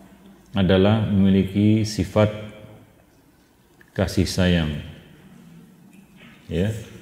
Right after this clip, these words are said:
Tentunya siapapun yang berinteraksi dengan kita, bermuamalah, mereka pasti menyukai orang-orang yang memiliki kasih sayang.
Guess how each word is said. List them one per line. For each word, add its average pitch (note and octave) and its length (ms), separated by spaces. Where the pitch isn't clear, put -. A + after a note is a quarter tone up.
Tentunya G#2 640
siapapun G#2+ 880
yang F#2+ 240
berinteraksi G2 880
dengan F#2 320
kita, F#2 480
bermuamalah, F2+ 960
mereka G2 400
pasti A2+ 640
menyukai G2+ 880
orang-orang F#2+ 640
yang F#2+ 80
memiliki F2+ 720
kasih F2 320
sayang. F2 480